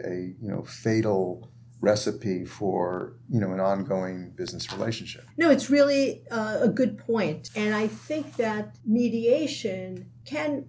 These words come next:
Speaker 2: be a wonderful way to salvage relationships, salvage the business, have a new way, create a new agreement. I mean, there's so many tools one can come up with in a mediation that a court can't.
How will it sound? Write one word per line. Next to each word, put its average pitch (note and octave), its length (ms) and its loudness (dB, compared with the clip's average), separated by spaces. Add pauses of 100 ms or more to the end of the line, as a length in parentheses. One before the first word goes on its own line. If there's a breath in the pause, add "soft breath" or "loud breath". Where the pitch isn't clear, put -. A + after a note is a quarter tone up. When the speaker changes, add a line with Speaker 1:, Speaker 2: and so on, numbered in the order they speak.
(220)
Speaker 2:
be G#3+ 560 -2
a F#3+ 480 -2
wonderful A3+ 580 4
way E3 300 -4
to E3 100 -12
salvage F#3+ 640 -4
relationships, E3+ 800 -6
salvage F3 640 -4
the E3 80 -14
business, D#3+ 840 -6
have F#3+ 200 -2
a - 20 2
new G#3+ 280 6
way, F#3 320 4
create A#3 340 2
a A#3+ 80 6
new C#4 220 6
agreement. D3 500 -2 (100)
I F#3+ 40 -6
mean, F#3 160 -4
there's F3+ 180 -2
so B3+ 160 2
many A#3 220 2
tools G3+ 680 -4
one G3+ 240 0
can G3 200 -2
come F#3+ 300 -2
up F#4 260 0
with D#3 460 0 (240)
in A#3 160 8
a A#3+ 40 8
mediation G#3 1120 2
that G3+ 160 2
a G#3+ 60 0
court D#4+ 340 0
can't. F#4+ 340 -2